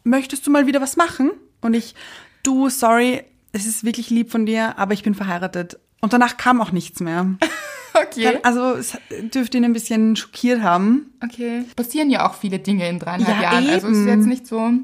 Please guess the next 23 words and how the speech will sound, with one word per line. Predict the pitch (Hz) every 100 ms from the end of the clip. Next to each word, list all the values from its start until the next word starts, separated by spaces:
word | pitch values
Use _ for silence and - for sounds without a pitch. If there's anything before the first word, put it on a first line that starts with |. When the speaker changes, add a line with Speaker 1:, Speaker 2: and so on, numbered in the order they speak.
| - 269 262 427
Speaker 2:
<laughs> | - 571 - - - -
Speaker 1:
Ja, | 175 147 -
Speaker 2:
Aber | 220
Speaker 1:
wer | 208
Speaker 2:
bei | 220
Speaker 1:
weiß. | 190
Speaker 2:
ihm | 285
dürfte | 359 359
nicht | 403 392
so | 220
viel | 202
passiert | 190 202 208
sein. | 214
Speaker 1:
Na, | 233 226
anscheinend. | 214 208 196 190
Speaker 2:
Oder | 196
auch |
doch, | 190 180 -
man | 180
weiß | 156 156
es | 170
nicht. | 175 226
Speaker 1:
Ja. | 190 190 180